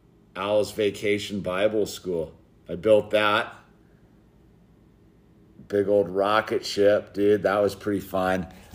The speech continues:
A new, a new project. There's, there's one with, without Al standing in the way. So, uh, yeah, it's, it's the classic thing. The dude who doesn't believe in space ends up building the,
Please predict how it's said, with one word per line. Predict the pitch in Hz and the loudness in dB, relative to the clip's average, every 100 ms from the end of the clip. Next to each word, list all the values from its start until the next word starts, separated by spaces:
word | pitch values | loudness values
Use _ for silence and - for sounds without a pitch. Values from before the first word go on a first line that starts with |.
| - | -4
A | 90 | 2
new, | 107 117 - | 4 4 4
a | 95 | 4
new | 101 113 110 | 4 2 2
project. | - 107 104 101 92 92 78 - - - - - - | 4 8 10 8 6 4 4 -2 -18 -20 -20 -20 -8
There's, | 87 92 82 | -2 0 -2
there's | 76 80 90 80 | -6 -6 -6 -8
one | 80 92 85 | -12 -10 -10
with, | 78 - | -12 -16
without | 82 80 87 85 - | -16 -10 -8 -8 -8
Al | 82 80 87 | -10 -6 -6
standing | 80 - 85 85 82 82 | -6 -10 -8 -8 -8 -10
in | 80 | -8
the | 80 | -6
way. | 80 76 - - - _ _ _ _ - _ - - _ - - - - - - - | -6 -8 -12 -20 -20 _ _ _ _ -20 _ -20 -20 _ -20 -20 -20 -20 -20 -20 -8
So, | - 135 123 | 6 8 10
uh, | 110 - - - - | 8 6 -4 -6 6
yeah, | 123 123 | 10 10
it's, | 117 - 123 | 8 4 0
it's | 120 - | 0 0
the | 123 | -2
classic | - 131 127 123 131 120 | 0 2 4 2 -2 -4
thing. | 127 123 | -2 -2
The | 117 | -2
dude | 101 113 117 | -2 -2 -2
who | 123 | -2
doesn't | 110 107 98 110 98 | 0 2 0 -4 -6
believe | 107 104 104 | -4 -2 -4
in | 101 | -6
space | 90 - 98 98 87 - | -10 -4 -2 0 -2 -6
ends | 87 92 90 | -8 -4 -2
up | 82 - | -4 -4
building | 90 90 90 85 | -6 -4 -6 -6
the, | 82 | -6